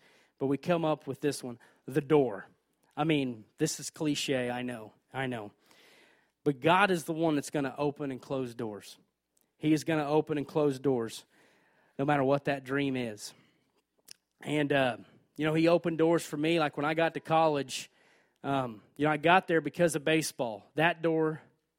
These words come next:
that door was shut, no longer. That first week of school, I got involved in a cowboy church at Afton. I was playing music over there. And, uh, all that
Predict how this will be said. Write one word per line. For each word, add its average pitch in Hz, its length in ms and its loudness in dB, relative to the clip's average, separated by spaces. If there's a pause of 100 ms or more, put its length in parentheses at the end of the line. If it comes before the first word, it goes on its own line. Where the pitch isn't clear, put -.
that 156 220 -2
door 156 160 -2
was 123 100 -8
shut, 117 380 -4 (100)
no 139 160 -4
longer. 131 460 -4 (880)
That 147 180 -2
first 170 280 2
week 170 160 2
of 151 80 -2
school, 170 340 2
I 151 80 2
got 147 220 0
involved 147 400 4
in 135 120 -2
a 117 140 -8 (240)
cowboy 160 320 2
church 160 300 0
at 147 120 -8
Afton. 151 400 0
I 127 60 -2
was 123 100 -6
playing 151 280 -2
music 156 340 0
over 123 180 -4
there. 117 320 -4 (600)
And, 135 280 -2
uh, 123 220 0 (480)
all 165 280 4
that 165 440 0